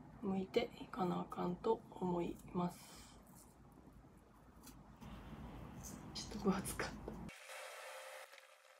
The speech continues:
た。で、こういう風に引っかかりにくい時は、もう焦らず。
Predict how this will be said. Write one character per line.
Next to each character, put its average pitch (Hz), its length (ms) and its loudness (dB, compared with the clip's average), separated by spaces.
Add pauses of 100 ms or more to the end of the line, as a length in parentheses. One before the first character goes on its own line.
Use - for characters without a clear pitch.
(2250)
た。 - 80 -8
で、 - 80 -12
こ - 160 0
う 262 60 6
い 285 100 4
う - 20 0
風 269 140 2
に 220 60 6
引 - 220 -4
っ - 40 -16
か 208 120 2
か 220 120 4
り 226 100 8
に 247 140 4
く - 180 -2
い 214 80 2
時 - 340 -2
は、 202 300 4 (1300)
も 208 80 4
う - 120 4
焦 - 240 2
ら 220 140 4
ず。 - 160 -8